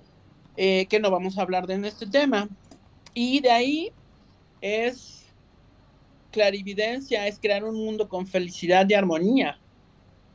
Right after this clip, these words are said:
Aquí, sexto chakra, nosotros somos dioses encarnados.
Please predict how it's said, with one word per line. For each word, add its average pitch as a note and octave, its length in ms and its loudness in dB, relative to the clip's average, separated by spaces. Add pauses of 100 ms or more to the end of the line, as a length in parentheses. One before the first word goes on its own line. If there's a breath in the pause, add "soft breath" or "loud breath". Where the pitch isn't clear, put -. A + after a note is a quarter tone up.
Aquí, D#3 320 -6
sexto F3 520 -2
chakra, A3 560 2
nosotros F3+ 460 -4
somos G#3+ 300 2
dioses A3 500 2
encarnados. F#3+ 760 -2